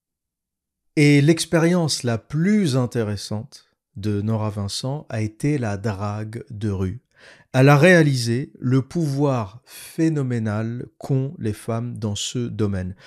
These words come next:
Pour être concret, elle a abordé des femmes dans la rue, euh, dans les bars, dans les restaurants. Elle a essayé de discuter, de tchatcher un peu, euh, avec, euh, des inconnus. Et elle qui n'avait jamais, euh, réalisé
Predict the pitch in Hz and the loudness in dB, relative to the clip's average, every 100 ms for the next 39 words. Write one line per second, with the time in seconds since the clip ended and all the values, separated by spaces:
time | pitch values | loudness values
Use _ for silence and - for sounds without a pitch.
0 | - _ 127 135 - 143 135 117 - 160 | -20 _ -2 0 0 -4 -4 -6 -4 -2
1 | 165 113 113 117 123 113 117 127 139 113 | 0 0 -2 -4 -4 -4 -2 -2 -4 -4
2 | 104 - 107 120 127 113 101 98 92 104 | -6 -6 -8 -6 -8 -8 -6 -6 -4 -4
3 | 131 143 - _ - 101 98 95 98 98 | -4 -6 -14 _ -8 -6 -4 -6 -6 -6
4 | 82 101 104 95 95 98 101 95 85 95 | -4 -4 -4 -2 -4 -4 -4 -6 -8 -12
5 | - 87 95 107 95 95 - 92 107 107 | -10 -8 -6 -6 -6 -8 -8 -8 -8 -10
6 | 85 104 - - - - 95 107 92 - | -12 -12 -14 -16 -16 -12 -10 -10 -12 -10
7 | - 107 - - 120 104 92 - 117 104 | -10 -10 -10 -8 -8 -8 -10 -10 -8 -6
8 | 92 - 95 107 110 - 95 95 98 101 | -8 -8 -8 -8 -8 -8 -10 -8 -10 -8
9 | 101 104 101 98 98 165 _ - - _ | -6 -6 -6 -6 -6 -8 _ -20 -20 _
10 | - 143 143 143 - _ _ _ _ - | 0 4 4 2 -4 _ _ _ _ 2
11 | 190 185 139 147 131 120 127 113 107 143 | 4 4 0 2 4 4 4 2 2 0
12 | 151 156 135 110 107 107 107 110 131 127 | 0 0 0 -2 -4 -6 -4 0 0 0
13 | 127 120 165 180 | -2 -4 -4 -4